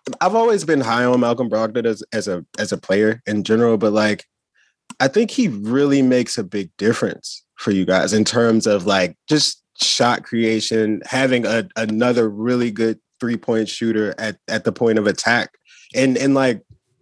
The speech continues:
the Wizards don't do well with that. Like, <laughs> they, they've never done well with that. They, this season, like, point guards have gone crazy against them.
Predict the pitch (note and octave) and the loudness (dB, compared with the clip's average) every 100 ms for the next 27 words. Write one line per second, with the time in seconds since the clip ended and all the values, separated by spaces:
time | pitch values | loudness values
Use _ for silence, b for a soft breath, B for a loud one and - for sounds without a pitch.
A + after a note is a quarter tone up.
0 | _ - D#3 D#4 E4 - C3 A2+ C3 A3+ | _ -4 0 2 0 0 -2 0 -2 2
1 | F3 B2+ G#2+ - - _ B2+ C3+ F3 G3 | 2 0 -4 -10 -14 _ -6 0 2 2
2 | C#3+ F3+ D#3+ C#3+ D3 F#3+ F3 B2+ E3 C3+ | 2 0 2 2 2 0 0 2 2 2
3 | G#2 E2+ - F2+ G2 B2+ C3 - - - | -2 -4 -10 -12 -2 0 0 -2 -14 -14
4 | A2 - D3 - D3 D#3+ B2+ A2 F#2 - | -8 -2 -2 0 0 2 2 0 -2 -2
5 | C3 C3+ A#2 A2 G2 G#2+ F#2+ E2 - - | -2 0 0 -2 -6 -8 -10 -10 -14 0
6 | A#2 B2 - - - A#1 C2 - - | 4 4 2 -4 -6 -6 -6 -6 -8